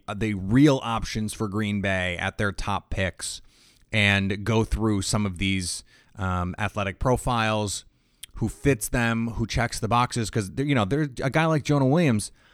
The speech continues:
just, he's just not athletic enough. He's just not athletic enough for Green Bay.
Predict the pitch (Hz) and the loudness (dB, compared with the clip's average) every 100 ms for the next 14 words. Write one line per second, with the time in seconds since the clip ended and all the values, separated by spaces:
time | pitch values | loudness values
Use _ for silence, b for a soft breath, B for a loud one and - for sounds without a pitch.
0 | b - 170 - - 143 160 - 165 160 | b -4 -2 -2 -4 -2 0 -2 -4 0
1 | 160 151 143 147 - 90 - - _ _ | 2 2 0 -2 -2 -8 -10 -20 _ _
2 | _ _ - 131 196 - 139 185 160 151 | _ _ -8 -2 0 2 4 6 4 4
3 | 143 147 120 101 - 101 113 104 98 82 | 2 2 2 0 -2 -4 -2 0 0 -2